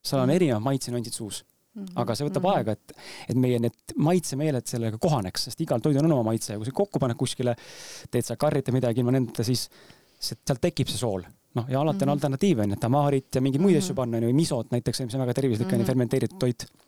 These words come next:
Speaker 1: Et selles mõttes inimesed, äh, julgelt peaks hakkama katsetama. See tegelikult ei ole nii keeruline. Ta tund-, ta on alguses raske, sest et see ongi harjumuse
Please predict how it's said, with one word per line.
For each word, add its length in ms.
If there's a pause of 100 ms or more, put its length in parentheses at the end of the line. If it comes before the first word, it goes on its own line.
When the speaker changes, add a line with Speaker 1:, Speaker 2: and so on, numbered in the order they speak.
(520)
Speaker 1:
Et 100
selles 140
mõttes 240
inimesed, 300 (100)
äh, 140 (500)
julgelt 340
peaks 160
hakkama 280
katsetama. 560
See 160
tegelikult 260
ei 80
ole 140
nii 160
keeruline. 440
Ta 120
tund-, 320
ta 80
on 60
alguses 280
raske, 240
sest 120
et 80
see 100
ongi 160
harjumuse 480